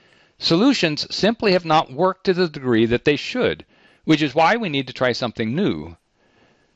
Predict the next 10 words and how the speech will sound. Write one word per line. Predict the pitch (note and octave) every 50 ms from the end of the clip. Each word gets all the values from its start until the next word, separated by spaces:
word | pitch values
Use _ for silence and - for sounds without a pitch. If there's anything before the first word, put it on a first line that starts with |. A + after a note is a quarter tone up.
| -
Nareddy | C#3 C#3 D#3 G#3+ C4+ C4 A#3 G3+ F3
cited | - - - D#3+ D#3+ D#3+ D3+ C#3 A2+ - - -
Healthy | - - F3 G3 F#3+ - A3 G#3+
Kids | - - - - F3 E3+ D#3 -
Colorado | - - D3+ D#3 D3+ C#3+ C3+ C#3 C3 C3+ B2+ A#2+ A2+
data | G2+ A#2+ B2 A#2+ G#2+ G#2+
from | - - G#2 -
two | - C3+ C3
thousand | A2+ B2+ B2 A2+ G#2+ G2
twenty-one, | - - A#2+ A2+ G#2 E2 G2 A#2+ A#2+ A#2 G2 F2 F2+ E2+